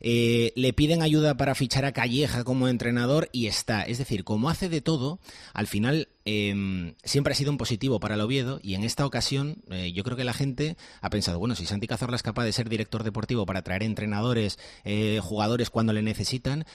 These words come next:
pues ahora le ha pasado una mala jugada a Santi, ¿no? Que, que efectivamente no tiene absolutamente nada que ver con una decisión que es totalmente de grupo, que es totalmente del grupo Pachuca. Evidentemente ha habido tensiones y lo hemos contado en el partidazo,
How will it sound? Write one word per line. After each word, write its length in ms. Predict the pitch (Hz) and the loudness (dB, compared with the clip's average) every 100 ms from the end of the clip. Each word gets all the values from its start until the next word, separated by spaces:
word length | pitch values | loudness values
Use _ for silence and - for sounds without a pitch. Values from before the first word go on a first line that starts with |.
| - | -12
pues 180 | 98 95 | -6 -2
ahora 160 | 95 107 | 0 0
le 80 | 104 | 0
ha 80 | |
pasado 300 | 104 101 104 | -2 -2 0
una 120 | 107 104 | 0 2
mala 160 | 104 | 0
jugada 280 | 101 95 92 | 0 0 0
a 20 | |
Santi, 300 | 104 107 87 | 0 -2 -4
¿no? 160 | 95 120 | -4 -4
Que, 340 | 87 85 85 | -4 -4 -4
que 60 | - | -6
efectivamente 680 | 87 87 98 95 101 98 92 | -8 -4 -2 0 -2 -2 -2
no 140 | 101 104 | -4 -2
tiene 180 | 107 104 | -2 -2
absolutamente 560 | 95 98 98 107 95 | -2 -2 -2 -2 -2
nada 200 | 101 98 | -2 -2
que 100 | 92 | -2
ver 200 | 95 98 - - | -2 -4 -6 -12
con 140 | - 101 | -2 2
una 100 | 107 | 2
decisión 340 | 101 92 104 | 2 0 0
que 60 | 98 | -2
es 80 | |
totalmente 400 | - 104 104 104 | -4 0 0 0
de 100 | 98 | 0
grupo, 440 | 95 113 143 151 214 | 0 -2 -2 -6 -6
que 60 | - | -8
es 60 | |
totalmente 560 | - 98 139 98 95 95 | -6 -2 0 0 0 0
del 180 | 95 90 | 0 0
grupo 220 | 101 92 | -2 -4
Pachuca. 480 | 92 117 107 147 175 - - - | -4 -4 -4 -4 -6 -12 -20 -14
Evidentemente 540 | - 95 113 107 120 110 | -8 -2 0 2 2 2
ha 40 | |
habido 200 | 104 107 | 2 0
tensiones 420 | 98 95 113 104 | 0 0 0 0
y 40 | 90 | 0
lo 60 | |
hemos 140 | 98 101 | -2 -2
contado 280 | 101 107 104 | -2 0 0
en 60 | |
el 100 | 101 | 0
partidazo, 580 | 95 90 92 107 95 | -2 -2 -2 -2 -2